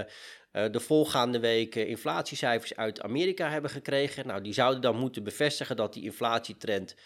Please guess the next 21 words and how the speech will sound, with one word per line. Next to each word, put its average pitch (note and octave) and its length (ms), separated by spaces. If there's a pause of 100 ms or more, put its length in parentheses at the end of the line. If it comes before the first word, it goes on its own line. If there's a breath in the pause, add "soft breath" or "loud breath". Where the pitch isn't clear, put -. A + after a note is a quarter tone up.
(280 loud breath)
eh, G2 120
nog G#2 200
steeds A2 280
neerwaarts C3+ 540
is. D3+ 180
Dat A#2+ 180
we B2 80
te - 80
maken A#2 300
hebben A2 220
met F2+ 240
desinflatie, B2+ 800
zoals C3+ 220
het C3+ 100
dan B2+ 180
zo B2+ 100
mooi B2 260
heet B2 260
in G#2+ 100
technische B2+ 400
termen. B2 340